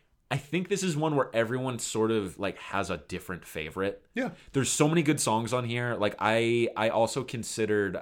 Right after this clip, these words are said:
Speaker 1: um, Too Much, and I saw that one was very popular.
Speaker 2: Mm-hmm.
Speaker 1: Ended up going with, uh, Feels Right, though, but Real Love, also excellent.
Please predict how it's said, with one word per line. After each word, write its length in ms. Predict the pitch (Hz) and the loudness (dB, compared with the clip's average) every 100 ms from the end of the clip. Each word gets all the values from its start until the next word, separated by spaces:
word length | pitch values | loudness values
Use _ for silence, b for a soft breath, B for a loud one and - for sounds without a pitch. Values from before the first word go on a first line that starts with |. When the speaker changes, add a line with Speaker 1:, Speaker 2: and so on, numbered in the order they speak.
| - | -4
Speaker 1:
um, 640 | 92 87 85 80 76 71 - _ | -2 0 0 -2 -6 -12 -18 _
Too 200 | - 160 | -2 0
Much, 520 | 107 95 - - - - _ | 0 -2 -2 -6 -8 -12 _
and 100 | - | -4
I 60 | 107 | 0
saw 220 | - 127 | 6 6
that 160 | 104 101 | 6 2
one 160 | 110 | -2
was 100 | 104 | -4
very 240 | 90 104 104 | 0 2 2
popular. 640 | - 101 107 107 104 107 | 0 -2 0 0 2 2
Speaker 2:
Mm-hmm. 160 | 151 143 - | -2 -8 -6
Speaker 1:
Ended 220 | 135 139 135 | 2 6 6
up 100 | 104 | 6
going 380 | 120 110 98 | 6 6 4
with, 360 | 92 92 - - | 0 -2 -4 -6
uh, 260 | 78 87 85 | -2 0 0
Feels 340 | - 90 80 | -4 -6 -4
Right, 240 | 80 80 73 | -6 -6 -6
though, 140 | 80 | -8
but 180 | 73 64 | -6 -6
Real 140 | 90 82 | -4 -4
Love, 380 | 78 76 71 - | -4 -8 -10 -8
also 300 | 76 - - | -8 -8 -12
excellent. 400 | - - 71 | -14 -16 -18